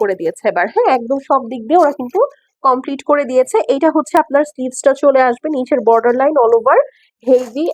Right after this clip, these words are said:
এমব্রয়ডারি করা আছে। আর ওড়নাটা just দেখেন, এই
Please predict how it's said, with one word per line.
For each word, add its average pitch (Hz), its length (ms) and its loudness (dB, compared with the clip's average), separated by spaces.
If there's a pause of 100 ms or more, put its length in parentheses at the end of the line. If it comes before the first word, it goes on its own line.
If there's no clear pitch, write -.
এমব্রয়ডারি 240 600 0
করা 233 180 2
আছে। - 160 -6
আর 277 60 2 (140)
ওড়নাটা 294 540 0 (2750)
just 285 360 -4 (1000)
দেখেন, 214 340 -8 (440)
এই 311 80 -2